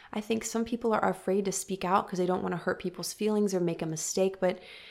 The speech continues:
we're not here to, to be shy. We're just not. You know, we're here to be loud and proud. And I am, I'm a firm believer that when we show up in our fullness and we speak and we use this voice,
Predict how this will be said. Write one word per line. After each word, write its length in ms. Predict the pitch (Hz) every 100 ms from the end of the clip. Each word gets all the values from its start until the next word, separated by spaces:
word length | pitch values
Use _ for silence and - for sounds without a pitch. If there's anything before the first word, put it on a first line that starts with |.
| - - - _
we're 180 | 214 214
not 160 | 262
here 240 | 233 - 240
to, 160 | 233 185 - _ _ _ -
to 100 | 202
be 140 | 202
shy. 520 | 190 - - 180 170 165
We're 140 | 185
just 280 | - 233 -
not. 340 | 180 226 202 - _ _ _ _ _ _ _ _ _ _ _ -
You 140 | 185
know, 100 | 180
we're 100 | 185
here 180 | 185 220
to 80 | 233
be 120 | 233
loud 380 | 214 175 175 214
and 100 | 202
proud. 400 | - 175 202 202
And 160 | 185 175 - - - - - _
I 240 | - 202 247
am, 220 | 233 208 - -
I'm 180 | 202 208
a 60 | 208
firm 280 | - 220
believer 360 | 214 202 220 240
that 240 | 190 185
when 200 | 202 202
we 120 | 202 202
show 300 | - 214 196
up 200 | 202 202
in 80 |
our 140 | 185 175
fullness 840 | - - 233 220 175 196 - - _ _ _ _ _ _ -
and 100 | 202
we 80 | 190
speak 640 | 190 - - - 254 254
and 100 | 196
we 80 | 190
use 360 | 170 185 254 269
this 180 | 190
voice, 800 | 170 160 175 247 233 185 - -